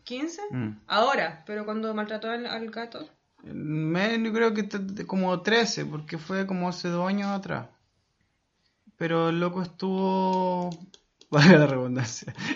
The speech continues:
Speaker 2: estuvo como en un psiquiátrico y salió de ahí, po, pero
Speaker 1: Qué heavy, igual.
Speaker 2: salió igual, no salió cambiado. Y creo que pasó ahí el,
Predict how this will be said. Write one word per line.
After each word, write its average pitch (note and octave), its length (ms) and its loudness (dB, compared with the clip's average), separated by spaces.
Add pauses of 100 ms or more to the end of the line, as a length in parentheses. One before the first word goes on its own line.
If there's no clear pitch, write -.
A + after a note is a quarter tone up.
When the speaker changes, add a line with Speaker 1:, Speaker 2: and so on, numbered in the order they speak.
Speaker 2:
estuvo E3 480 4
como D3+ 600 4
en D3 140 4
un D#3 80 2
psiquiátrico G3 960 0 (840)
y E3 260 2
salió E3+ 340 4
de G#3 60 8
ahí, G#3+ 200 6
po, - 220 -12 (180)
pero D3 920 -2 (480)
Speaker 1:
Qué - 100 -20
heavy, - 340 -20
igual. - 120 -16
Speaker 2:
salió F3+ 240 4
igual, F#3 380 6
no C#3+ 100 -2
salió F3 440 0
cambiado. F3+ 480 -4 (300)
Y C#3 60 -8
creo F3+ 260 2
que F3+ 100 -2
pasó F#3 480 0
ahí F#3+ 260 2
el, E3 560 -2